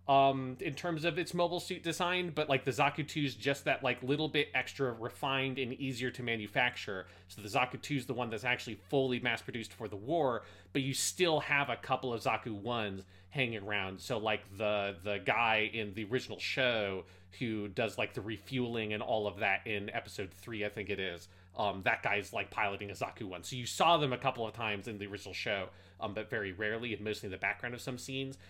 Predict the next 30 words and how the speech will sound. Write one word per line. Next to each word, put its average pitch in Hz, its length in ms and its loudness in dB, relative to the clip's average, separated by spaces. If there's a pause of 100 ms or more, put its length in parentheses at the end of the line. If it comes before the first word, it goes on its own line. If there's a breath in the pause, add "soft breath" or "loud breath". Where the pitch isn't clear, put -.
(140 soft breath)
And 113 120 -4
so 123 100 -2
it's - 200 -4
cool 147 320 2
to 131 100 -4
see, 127 240 -2
like, 113 440 2 (500 soft breath)
yeah, 143 220 8
let's 147 240 2
give 160 260 -2
this 143 160 -2
cool 143 320 -2
Zaku 135 340 2
one 123 280 0
design, 117 580 -2
like, 107 320 2 (100)
you 123 220 -4
know, 101 400 0
the, 113 200 -2
the 135 140 -2
spotlight 107 640 0
of, 107 240 -8
not 151 240 4
when 151 140 4
it's, 139 140 0
like, 135 180 4
this 139 180 -2
weird 139 300 2
old 123 300 0
relic, 165 400 2